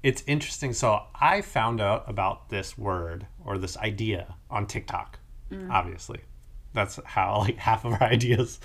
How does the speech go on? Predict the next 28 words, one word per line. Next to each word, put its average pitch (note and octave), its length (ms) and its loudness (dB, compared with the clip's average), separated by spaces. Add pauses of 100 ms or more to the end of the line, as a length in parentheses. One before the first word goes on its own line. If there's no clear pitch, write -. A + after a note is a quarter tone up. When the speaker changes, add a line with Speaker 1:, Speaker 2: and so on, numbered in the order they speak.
(180)
Speaker 1:
come C3 240 2
up. - 220 -4 (100)
<laughs> - 320 2 (1000)
So, G#2 760 2 (240)
there E3 260 4
are C3+ 220 6
a B2 60 6
lot F#3+ 220 6
of F#3 100 -2
things B2 300 -2
we A#2 80 4
learn G2+ 260 2
in F#2+ 120 -2
school. F#2+ 760 -2 (400)
You G2 100 -4
know, F2 240 -6
we F#2+ 120 -2
learn G2 320 0
what F#2 240 -6
synonyms F#2+ 760 0
are, E2 420 -2
which F#2+ 220 -6
are E2 380 -2
words F#2+ 400 -2
with - 140 -12
the G2 80 -12
same A2 500 0
meaning, F2 500 -8